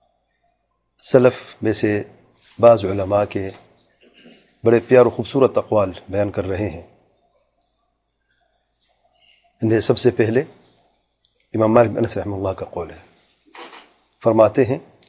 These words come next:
قال مالک بن انس رحمہ اللہ، امام مالک بن انس رحمہ اللہ فرماتے ہیں،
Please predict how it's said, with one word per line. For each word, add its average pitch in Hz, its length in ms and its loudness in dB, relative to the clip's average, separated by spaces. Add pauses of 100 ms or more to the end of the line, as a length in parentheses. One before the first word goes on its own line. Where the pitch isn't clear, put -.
(180)
قال 127 240 6
مالک 120 320 4
بن 120 220 0
انس 143 260 -2
رحمہ 107 260 -4
اللہ، 101 300 -2 (840)
امام 113 200 0
مالک 113 140 2
بن 113 60 -6
انس 113 160 -4
رحمہ 104 100 -4
اللہ 101 120 -2
فرماتے 101 440 -2
ہیں، 123 100 -6